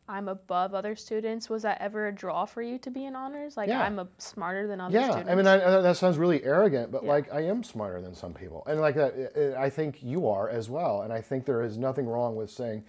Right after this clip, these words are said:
Speaker 2: and it's not a question of that I'm intellectually superior, as the, above it. It's just that I have an interest that is intellectual, and a lot of people don't. And as you do, as you do, as, I think, everybody in this room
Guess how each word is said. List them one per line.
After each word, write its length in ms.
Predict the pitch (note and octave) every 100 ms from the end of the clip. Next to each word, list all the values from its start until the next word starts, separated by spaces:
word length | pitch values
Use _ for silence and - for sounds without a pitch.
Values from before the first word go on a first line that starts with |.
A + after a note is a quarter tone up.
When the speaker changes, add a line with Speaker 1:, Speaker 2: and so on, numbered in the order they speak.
| - - -
Speaker 2:
and 80 |
it's 120 | E3+ G3+
not 220 | B3+ -
a 80 | C#3+
question 420 | - E3 D#3 C#3+
of 280 | B2+ A#2 G2+ _ _ _ _ -
that 140 | C#3+
I'm 200 | C#3 C3+ E3+
intellectually 760 | D#3+ D#3 D3 B2+ - B2+ A2
superior, 880 | - G2+ - - C#3 A2+ F2 D#2+ C#2 _ _ _ _ -
as 180 | G#2+
the, 200 | - A2+ - - -
above 340 | A2 B2 C3+
it. 140 | G#2 F2+
It's 160 | C3+ D3
just 160 | D#3
that 200 | D#3+ B2+ -
I 160 | C#3 E3
have 460 | C#3+ C#3 A2+ G#2 -
an 140 | B2 -
interest 720 | C#3+ C#3+ G#2+ F#2 E2 - - _
that 120 | A2
is 160 | G#2+ F2+ -
intellectual, 880 | C3+ B2+ A#2 F#2 - E2+ E2 D#2 - _ _ _ _ _ -
and 260 | A#2 A2+ G#2+ _
a 80 | A#2+
lot 160 | C3
of 60 | C3
people 180 | B2 G#2+
don't. 480 | F#2+ D3 F2+ - - _ _ _ _ _ A#2
And 240 | A#2 A#2
as 300 | C3 C3 A2
you 140 | C3+ C3+
do, 380 | A2 G2+ G#2+ C3+
as 240 | B2 A2+
you 160 | B2 A#2
do, 280 | G#2+ G#2 G#2+
as, 200 | G#2+ F#2
I 80 | G#2+
think, 140 | A2 A2
everybody 440 | B2 B2 A#2 A2
in 80 | G#2
this 200 | F#2+ F2
room 260 | A2 F3